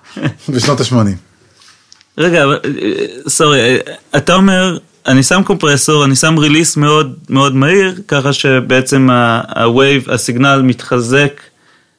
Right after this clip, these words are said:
Speaker 2: אחרי ה-, ההעתק הראשוני
Speaker 1: נכון,
Speaker 2: הזה,
Speaker 1: נכון.
Speaker 2: וככה אני מעצים את הססטיין."
Speaker 1: כן.
Speaker 2: אוקיי, ואז אני לוקח אי קיו כדי להגביר תדרים שאיבדתי. איזה תדרים
Speaker 1: לא
Speaker 2: איבדת
Speaker 1: תדרים
Speaker 2: בטח?
Speaker 1: שאיבדתי, את תדרים שחסרים לי,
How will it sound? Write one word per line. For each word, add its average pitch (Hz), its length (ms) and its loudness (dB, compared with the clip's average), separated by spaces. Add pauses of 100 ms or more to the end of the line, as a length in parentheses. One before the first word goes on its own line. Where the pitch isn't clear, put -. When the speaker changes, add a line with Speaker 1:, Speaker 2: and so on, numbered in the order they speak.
(140)
Speaker 2:
אחרי 123 440 0
ה-, 120 420 0
ההעתק 113 600 0
הראשוני 127 320 0
Speaker 1:
נכון, 123 200 2
Speaker 2:
הזה, 160 340 2
Speaker 1:
נכון. 101 200 -12 (320)
Speaker 2:
וככה 156 460 0
אני 139 260 2
מעצים 127 560 0
את 151 140 -2
הססטיין." 120 720 -4 (120)
Speaker 1:
כן. 104 140 -12 (300)
Speaker 2:
אוקיי, 131 480 0
ואז 180 840 -2
אני 143 160 2
לוקח 143 500 -2 (340)
אי 190 120 4
קיו 151 320 0 (960)
כדי 131 260 2
להגביר 127 720 -2 (380)
תדרים 143 400 2
שאיבדתי. 123 480 -2
איזה 175 240 0
תדרים 180 340 2
Speaker 1:
לא 226 40 2
Speaker 2:
איבדת 254 140 0
Speaker 1:
תדרים 202 180 2
Speaker 2:
בטח? 175 80 -2
Speaker 1:
שאיבדתי, 143 640 0
את - 180 -8
תדרים 147 340 0
שחסרים 143 640 -2
לי, 101 140 -6